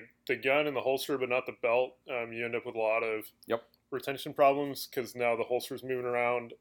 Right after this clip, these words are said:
Speaker 1: Um, when you walk around, you gotta constantly stop and readjust, and you kinda
Speaker 2: Yep.
Speaker 1: give yourself away.
Speaker 2: Yeah.
Speaker 1: Um, doing, you know,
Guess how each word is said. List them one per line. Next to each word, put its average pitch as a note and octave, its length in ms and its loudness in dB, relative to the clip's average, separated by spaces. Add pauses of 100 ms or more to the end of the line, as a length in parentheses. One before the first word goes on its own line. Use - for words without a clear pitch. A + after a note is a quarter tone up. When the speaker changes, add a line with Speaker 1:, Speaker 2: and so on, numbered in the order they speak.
(140)
Speaker 1:
Um, G#2 360 -2 (160)
when B2 120 -4
you A#2 100 -4
walk A#2+ 220 2
around, A#2 460 -2 (100)
you A#2+ 120 -8
gotta A2 260 -2 (600)
constantly B2+ 400 -2
stop A#2 360 2
and A#2 100 -6
readjust, A2+ 580 -2
and A2 100 -8
you G#2+ 60 -10
kinda G#2+ 180 0
Speaker 2:
Yep. G#2+ 60 0
Speaker 1:
give A2+ 120 -4
yourself A2 380 -4
away. A2 280 -2 (300)
Speaker 2:
Yeah. F2 200 -2 (240)
Speaker 1:
Um, G#2+ 380 2
doing, B2+ 500 -2 (420)
you C3 80 -6
know, A#2 200 0